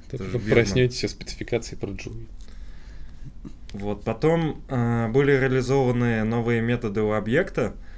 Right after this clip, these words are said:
Speaker 2: Object Values и Object Entries. Э, на самом деле, вот values, это понятно, это все значения отдает,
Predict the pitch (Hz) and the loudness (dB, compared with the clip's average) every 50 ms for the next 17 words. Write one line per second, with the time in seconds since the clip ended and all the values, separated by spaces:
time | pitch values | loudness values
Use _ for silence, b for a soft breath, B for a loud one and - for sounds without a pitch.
0 | B B - 143 135 123 - 120 110 - - 104 123 160 202 196 170 135 - - | B B 0 2 2 2 2 0 -2 -2 -2 0 2 4 4 4 4 2 0 -2
1 | 117 107 107 117 123 123 123 113 117 - - - - - 120 113 110 98 104 95 | -2 0 2 2 2 2 0 0 -2 -2 -4 -8 -8 -4 -2 -2 -2 -2 -4 -8
2 | 98 - - B B B B B B B B B B B B - - 107 104 104 | -10 -10 -12 B B B B B B B B B B B B -10 -6 -2 0 0
3 | 104 104 104 104 104 104 104 104 104 107 113 113 - - 147 135 131 123 123 139 | 2 2 2 2 0 0 0 0 0 0 -2 -2 -2 0 0 0 2 2 4 4
4 | 143 127 131 135 127 110 113 113 - - - - - 110 104 101 123 131 123 110 | 4 6 6 4 4 4 2 -2 -4 -8 -12 -12 -10 -10 -4 0 2 2 4 4
5 | 113 113 101 101 - - - - 92 - - - 110 110 110 110 104 101 107 101 | 2 0 -2 -4 -6 -8 -8 -8 -10 -10 -8 -6 -4 -2 -2 -2 -2 -4 -4 -6
6 | 95 95 - - - - - 104 101 98 101 104 101 101 - - 214 233 214 185 | -6 -6 -8 -12 -10 -6 -2 -2 -2 -2 -2 -4 -4 -4 -2 -2 -2 -2 -2 -2
7 | 147 123 127 123 127 123 | -2 0 0 0 0 0